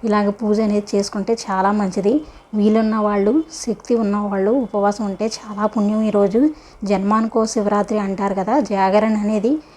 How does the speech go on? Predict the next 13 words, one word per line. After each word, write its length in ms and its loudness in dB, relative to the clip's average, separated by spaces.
కనీసం 380 2
పన్నెండు 360 2
గంటలు, 460 0
ఒక 180 -2
ఒంటి 280 2
గంట 200 4
వరకైనా 420 0
మీరు 220 2
జాగరణ 540 2
అనేది 280 0
చేయగలిగితే 600 0
చాలా 220 0
పుణ్యం. 420 0